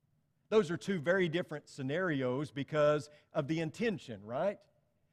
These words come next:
Don't you think that as a father, I should be able to make a distinction between those two? And don't you think that our Heavenly Father can make a distinction between those of us who are messy Christians, who are trying to do the right thing, but we kind of make a mess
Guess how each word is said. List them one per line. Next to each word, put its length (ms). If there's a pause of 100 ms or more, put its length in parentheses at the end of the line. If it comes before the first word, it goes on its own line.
Don't 280
you 120
think 500 (240)
that 140
as 180
a 80
father, 560
I 100
should 200
be 160
able 260
to 100
make 220
a 60
distinction 560
between 400
those 240
two? 300 (500)
And 100
don't 240
you 140
think 340
that 120
our 120
Heavenly 480 (140)
Father 500 (200)
can 140
make 220
a 60
distinction 720 (180)
between 400
those 320
of 160
us 340 (160)
who 140
are 80
messy 400
Christians, 600 (120)
who 100
are 100
trying 360
to 80
do 160
the 100
right 320
thing, 320 (140)
but 100
we 140
kind 220
of 60
make 200
a 60
mess 500